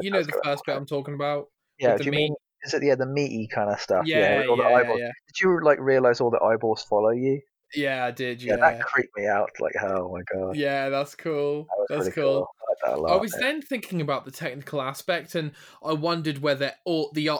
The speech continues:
Speaker 1: every eye in the level is following you at all times,
Speaker 2: Oh,
Speaker 1: or
Speaker 2: it
Speaker 1: whether
Speaker 2: is,
Speaker 1: you
Speaker 2: yeah. It is. I
Speaker 1: Right, right.
Speaker 2: checked. I,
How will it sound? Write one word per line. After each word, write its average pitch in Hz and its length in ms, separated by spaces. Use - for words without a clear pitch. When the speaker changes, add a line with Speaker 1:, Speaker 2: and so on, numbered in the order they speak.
Speaker 1:
every 151 360
eye 139 240
in 131 220
the 131 80
level 123 320
is 117 100
following 123 360
you 123 220
at 113 60
all 127 220
times, 123 480
Speaker 2:
Oh, 127 40
Speaker 1:
or 120 40
Speaker 2:
it - 20
Speaker 1:
whether 127 200
Speaker 2:
is, 127 40
Speaker 1:
you 123 100
Speaker 2:
yeah. 110 80
It 107 60
is. 107 120
I 104 40
Speaker 1:
Right, 110 100
right. - 0
Speaker 2:
checked. - 300
I, 123 120